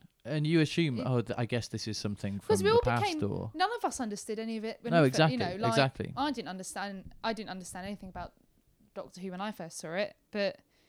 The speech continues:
Speaker 1: Also,
Speaker 2: did,
Speaker 1: the
Speaker 2: it didn't
Speaker 1: internet's there
Speaker 2: matter.
Speaker 1: now.
Speaker 2: The
Speaker 1: You can
Speaker 2: internet,
Speaker 1: literally
Speaker 2: inter-,
Speaker 1: pause
Speaker 2: yeah.
Speaker 1: it and Google
Speaker 2: I
Speaker 1: stuff.
Speaker 2: think we're just, that's, I think
Speaker 1: Right?
Speaker 2: that's just the selfish, the selfish side of a Doctor Who fan who it's their thing.
Speaker 1: Yeah,
Speaker 2: and
Speaker 1: yeah, yeah.
Speaker 2: we don't want to share it. And,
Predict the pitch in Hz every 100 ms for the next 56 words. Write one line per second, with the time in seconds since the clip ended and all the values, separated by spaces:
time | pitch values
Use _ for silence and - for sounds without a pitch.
0 | _ - 196 233 170 180 226 160 254 262
1 | 113 101 95 71 - 131 139 147 170 185
2 | 160 143 - 156 170 135 90 - - 123
3 | 110 131 123 104 - 427 427 403 349 -
4 | 269 320 277 285 330 123 160 - 277 -
5 | 247 240 220 233 - - 202 208 208 208
6 | 202 190 - - 196 180 175 - 170 165
7 | - 175 - 170 180 170 160 165 170 _
8 | _ - 190 175 175 _ _ _ - 202
9 | - 190 190 - 269 330 _ _ - 123
10 | 117 - 107 - - 92 - - 180 -
11 | 311 294 - - 220 214